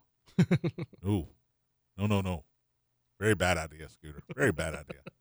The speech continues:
Speaker 2: Uh, go to High Point in North Carolina, where Tubby Smith may or may not still be the coach. I'm not sure.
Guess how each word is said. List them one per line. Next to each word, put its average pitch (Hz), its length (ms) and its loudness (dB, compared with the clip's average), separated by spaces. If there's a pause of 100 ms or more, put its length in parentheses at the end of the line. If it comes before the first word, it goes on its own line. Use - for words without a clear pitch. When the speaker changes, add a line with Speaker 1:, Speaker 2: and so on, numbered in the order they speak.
(540)
Speaker 2:
Uh, 127 200 10
go 135 140 12
to 127 60 12
High 143 180 12
Point 156 400 6 (1300)
in 117 100 4
North 117 240 6
Carolina, 127 480 10
where 101 140 0
Tubby 120 320 4
Smith 131 480 4 (720)
may 113 220 12
or 131 100 12
may 131 140 10
not 131 240 10
still 135 220 8
be 135 100 8
the 127 100 4
coach. 151 320 8
I'm 113 140 8
not 107 180 8
sure. 98 300 0